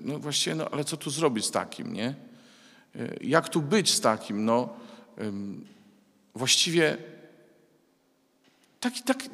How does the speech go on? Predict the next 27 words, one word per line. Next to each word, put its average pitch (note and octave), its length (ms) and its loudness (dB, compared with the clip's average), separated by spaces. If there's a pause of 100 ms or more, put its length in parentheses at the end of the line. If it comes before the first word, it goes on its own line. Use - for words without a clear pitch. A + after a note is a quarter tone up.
takie A#3 480 4
zawieszenie G3+ 640 8
łapiemy F2+ 500 4 (140)
momentami. G2+ 680 0 (720)
Nie D#3+ 120 8
umiemy G3+ 440 8
tak C3+ 300 6
człowieka F3 500 6
przyjąć E3 760 4 (200)
bezkrytycznie, B2+ 1080 4 (280)
takiego B2+ 340 4
człowieka, A2+ 460 2
którego A2 380 2
znajdziemy G#2 500 0
gdzieś G2+ 280 -4
tam, F#2+ 300 0 (460)
e, F#2+ 220 -2
pod A2+ 240 -2
budką A2 400 -2
z - 100 0
piwem, G2 680 0
pijaczka, A2+ 400 4
który G#2 260 0
pod-, G2+ 200 -4
podchodzi G#2 500 2
do G#2 100 4
ciebie, G2 480 2